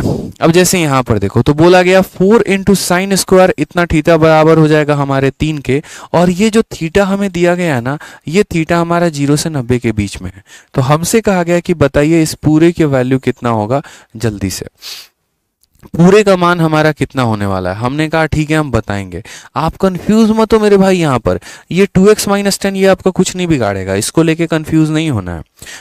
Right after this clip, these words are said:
पता चले आप यहाँ एक्स का मान निकालने में लगे पड़े हैं, ज़रूरत ही नहीं है मेरे भाई। यहाँ आप समझो इस बात को, अभी मैं आसान से इस क्वेश्चन को सॉल्व करता हूँ। देखो ये क्वेश्चन जब आपने लिखा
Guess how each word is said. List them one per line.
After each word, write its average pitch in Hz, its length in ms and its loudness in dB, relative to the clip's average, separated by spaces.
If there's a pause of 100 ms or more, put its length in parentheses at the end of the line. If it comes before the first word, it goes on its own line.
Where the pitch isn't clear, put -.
पता 170 200 2
चले 170 280 2
आप 165 200 2
यहाँ 165 220 -2
एक्स 147 240 -6
का 165 140 -4
मान 156 200 -2
निकालने 147 420 -4
में 143 100 -2
लगे 131 220 -2
पड़े 120 220 -2
हैं, 120 180 -8 (360)
ज़रूरत 170 380 4
ही 208 140 -2
नहीं 202 180 -2
है 190 80 0
मेरे 190 180 0
भाई। 170 240 0
यहाँ 160 440 -4
आप 127 200 -6
समझो 151 320 -2
इस 165 180 0
बात 147 200 0
को, 98 220 -2 (320)
अभी 160 200 2
मैं 185 120 -2
आसान 170 320 -2
से 165 120 -2
इस 160 80 -2
क्वेश्चन 156 340 -2
को 156 100 0
सॉल्व 131 300 0
करता 98 260 -4
हूँ। 95 100 -6
देखो 95 280 -8 (500)
ये 175 140 2
क्वेश्चन 180 360 0
जब 165 140 2
आपने 143 280 -2
लिखा 131 320 -6